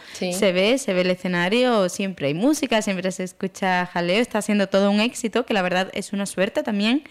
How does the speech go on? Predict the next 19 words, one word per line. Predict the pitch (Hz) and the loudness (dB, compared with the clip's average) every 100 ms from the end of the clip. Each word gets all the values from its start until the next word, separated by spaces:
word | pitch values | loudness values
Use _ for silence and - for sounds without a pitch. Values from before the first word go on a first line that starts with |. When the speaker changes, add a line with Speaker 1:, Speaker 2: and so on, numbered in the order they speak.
| - | -18
Speaker 1:
Sí. | - 156 123 123 | -14 -12 -12 -6
Speaker 2:
en | 208 | -2
los | 190 180 | 0 -2
tiempos | 196 180 214 214 - | -4 -2 -2 -4 -10
que | - 185 175 | -6 -6 -4
corren. | - 190 233 302 - - - - | -2 0 0 0 -4 -20 -12 -2
Pero | 254 | 0
es | 330 | 2
verdad | 330 277 302 | 2 2 0
que | 277 | 0
en | 233 | -2
San | 226 | -4
Fernando | - 196 202 226 262 254 | -6 -6 -2 2 2 2
otra | 214 220 | 2 0
cosa | 190 185 180 | -2 -4 -4
no, | 170 | -6
pero | 170 175 | -4 -2
las | 175 - | -2 -4
terrazas | 185 175 202 226 - 339 370 | -6 -2 -2 -2 -4 -8 -8